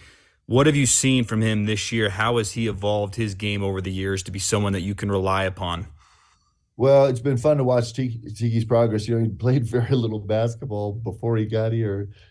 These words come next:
Speaker 2: to the States. In fact, you know, he was in Canada, uh, at a prep school, but didn't get to play 'cause of covid. They literally had no game. So we, you talk about a guy that was really coming in raw. Um, but,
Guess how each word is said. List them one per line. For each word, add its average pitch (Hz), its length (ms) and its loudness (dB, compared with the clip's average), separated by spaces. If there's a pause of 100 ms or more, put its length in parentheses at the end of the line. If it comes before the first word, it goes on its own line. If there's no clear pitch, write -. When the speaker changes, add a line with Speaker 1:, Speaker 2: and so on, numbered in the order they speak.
(140)
Speaker 2:
to 107 120 -2
the 101 120 0
States. 117 400 2
In 107 80 -6
fact, 101 280 0 (320)
you 107 80 -4
know, 107 60 2
he 110 80 4
was 104 160 0
in 113 260 0
Canada, 110 680 0 (100)
uh, 104 240 -2
at 107 140 0
a 95 40 -4
prep 120 280 2
school, 101 240 -2
but 101 220 -2
didn't 117 260 2
get 113 160 -2
to 110 80 -4
play 110 240 0
'cause 110 220 -2
of 95 80 -6
covid. 107 380 0
They 95 120 -2
literally 107 280 2
had 98 160 0
no 107 200 -2
game. 110 460 0
So 95 240 -4
we, 98 220 0
you 98 160 -6
talk 107 220 0
about 98 180 -2
a 95 40 -4
guy 101 180 0
that 92 80 -4
was 87 140 -8
really 101 260 0
coming 98 340 -4
in 92 120 -6
raw. 95 460 -2 (540)
Um, 90 640 -2 (760)
but, 107 360 2